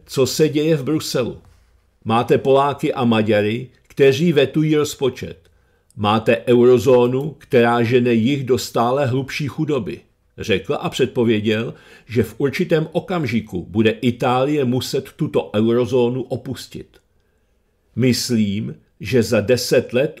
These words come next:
už ani nebude žádná Evropská unie. Myslím, že jsme nastavili standard.“ A půjdeme do Německa. Mám před sebou něco z pravého prostoru, co ani nepotřebuje komentář.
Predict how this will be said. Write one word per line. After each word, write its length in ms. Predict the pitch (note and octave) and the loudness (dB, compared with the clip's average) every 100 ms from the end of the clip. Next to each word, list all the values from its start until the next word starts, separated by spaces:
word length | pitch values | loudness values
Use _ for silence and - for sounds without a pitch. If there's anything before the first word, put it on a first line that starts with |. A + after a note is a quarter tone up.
| _ | _
už 200 | A2 - - | -6 -6 -4
ani 260 | A#2 B2+ | -2 -2
nebude 480 | G#2 A2 A#2 C3+ D3 | 0 0 0 -2 -4
žádná 480 | B2+ A#2+ B2 B2+ B2 | -2 0 0 -4 -4
Evropská 640 | A2+ A#2 A2+ - A#2 - | -2 -2 -4 -6 -6 -4
unie. 340 | G2+ F#2 C2+ - _ _ _ _ _ _ - | -6 -6 -8 -14 _ _ _ _ _ _ 0
Myslím, 720 | A2 A2 - G#2+ G2+ A#2 D3 - _ _ _ | 0 0 -2 -2 -2 -4 -8 -18 _ _ _
že 140 | G2+ A#2+ | -2 0
jsme 320 | A#2+ - F2 | 0 -2 -6
nastavili 560 | F#2+ - - A#2 A2+ A#2 | -4 -6 -2 0 0 -2
standard.“ 720 | - G#2+ F#2+ D2+ B1 - _ _ _ _ _ _ _ _ _ _ _ _ _ _ _ _ _ _ _ _ _ _ | -4 -4 -4 -8 -12 -20 _ _ _ _ _ _ _ _ _ _ _ _ _ _ _ _ _ _ _ _ _ _
A 160 | A#2 F3+ | -2 -2
půjdeme 520 | - D3+ D3+ E3 F3 | 2 0 2 2 4
do 100 | E3 | 4
Německa. 680 | F#3 F3 G2 - - - - _ _ _ _ _ _ _ _ - | 4 2 -2 -8 -14 -16 -16 _ _ _ _ _ _ _ _ -4
Mám 280 | G#2+ D3 | -2 -2
před 260 | - D#3 D3+ | -2 -2 0
sebou 320 | F3+ F3 F#3 | 0 2 2
něco 280 | D#3+ D#3 F3+ | 2 -2 -4
z 100 | - | -4
pravého 460 | C#3+ D3 D#3+ F3+ D#3+ | -2 0 2 2 2
prostoru, 760 | B2 A2+ - A#2+ G#2+ G#2+ B2 - | 2 0 -2 0 0 0 -6 -4
co 260 | B2 - | -2 0
ani 220 | B2 C#3+ | 0 -2
nepotřebuje 680 | E3 C3+ C#3+ C#3+ C#3+ C3+ D3 | -2 -2 -2 -4 -4 -4 -4
komentář. 800 | D3 C#3+ C#3 A#2 E2+ C#2+ - - | -2 -2 -2 -6 -8 -10 -16 -20